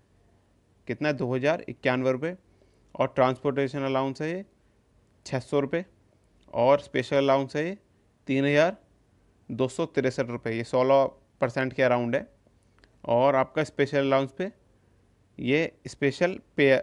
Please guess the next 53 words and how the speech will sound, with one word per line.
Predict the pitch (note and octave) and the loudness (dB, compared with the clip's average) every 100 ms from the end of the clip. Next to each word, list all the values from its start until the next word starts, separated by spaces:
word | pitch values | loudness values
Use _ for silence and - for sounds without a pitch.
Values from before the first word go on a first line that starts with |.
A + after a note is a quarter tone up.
| - | -2
वो | B2+ A#2 A#2 | -6 -2 0
है, | G#2+ A2 A#2+ | -2 -4 -10
मतलब | A2+ C3 | -8 -4
कि | C3+ | -2
न्यू | C3 C3 | -2 -2
आया | A#2+ A#2 | 0 2
है | B2 | 0
ये | B2 | -2
भी | B2 | -6
चीज़, | C#3 D#3 - _ _ _ _ _ _ _ _ - | -8 -10 -14 _ _ _ _ _ _ _ _ -8
तो | C#3+ | -2
पाँच | B2+ B2 - | 0 0 -4
सौ | |
रुपये। | B2 A2+ A2+ - _ _ _ - | -6 -6 -8 -12 _ _ _ -4
टोटल | B2+ C#3+ | 0 4
आप | C#3+ | 4
देखोगे | C3+ B2+ C#3 F#3 | 2 -4 -4 -4
बत्तीस | C#3+ B2+ C#3 | -4 -4 -2
हज़ार | C3+ D3 | 2 0
सात | D3 C3 - | 2 -2 -2
सौ | C#3+ | -8
छः | - | -8
है। | A2+ A2 - | -12 -10 -8
आप | A#2 | -4
डिडक्शन | A#2+ B2 B2 C#3+ C#3+ | 0 0 -2 -4 -2
भी | |
देख | C3+ B2+ | -2 -2
लेते | B2+ | -4
हैं | B2+ | -6
हम | B2+ | -8
इसके | - | -8
अंदर, | B2+ D3 F#3+ _ _ _ _ _ | -8 -6 -10 _ _ _ _ _
क्या | B2+ B2+ | 0 2
डिडक्शन | B2+ A#2+ C3+ D3 | 2 -2 -8 -10
है। | F#3 _ _ _ _ - | -12 _ _ _ _ -4
ये | C3 | 0
डेढ़ | C3 C3 | 2 2
सौ | - C3+ | 0 -4
रुपये | C3+ | -2
प्रोफेशनल | C3 B2+ - B2+ | -6 -6 -8 -4
टैक्स | B2 - | -4 -2
है, | C#3+ | -2
ये | C#3+ | 0
ज़रूरी | B2 A#2+ B2+ B2+ | -2 -2 -2 -2
नहीं | C3 | -4
है | |
कटे | C3+ A#2+ B2 | -6 -4 -2
आपका, | A#2+ - A2+ - _ _ _ _ _ | -2 -4 -8 -10 _ _ _ _ _
ठीक | C3 D#3+ | -6 -4
है। | B2+ - - | -4 -8 -6
कटेगा | B2 C#3+ D3 | -2 4 4
क्या | D3 C#3+ | 4 2
आपका? | C#3+ F#3+ | 0 -8